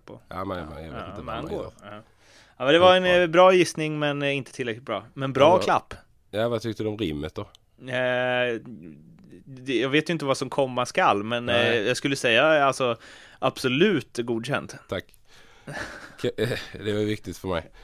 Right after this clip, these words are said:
Speaker 2: Julklapp
Speaker 1: Ja.
Speaker 2: två. <clears throat> Lite förkyld fortfarande. Eh, då kör jag igång rimmet här då till att börja med.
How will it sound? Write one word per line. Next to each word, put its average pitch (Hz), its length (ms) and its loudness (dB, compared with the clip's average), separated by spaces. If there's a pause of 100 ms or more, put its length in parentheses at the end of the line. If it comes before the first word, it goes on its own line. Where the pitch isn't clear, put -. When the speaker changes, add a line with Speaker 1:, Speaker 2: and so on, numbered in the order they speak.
(140)
Speaker 2:
Julklapp 131 440 0
Speaker 1:
Ja. 123 80 -4
Speaker 2:
två. 95 200 4 (420)
<clears throat> - 400 -14
Lite 95 260 -10
förkyld 82 420 -8
fortfarande. 87 440 -10 (360)
Eh, 107 480 4 (380)
då 117 260 2
kör 113 220 0
jag 110 100 2
igång 101 260 0
rimmet 87 400 -4
här 98 100 0
då 87 100 -2
till - 140 -8
att 85 40 -6
börja 87 260 -4
med. 80 160 -8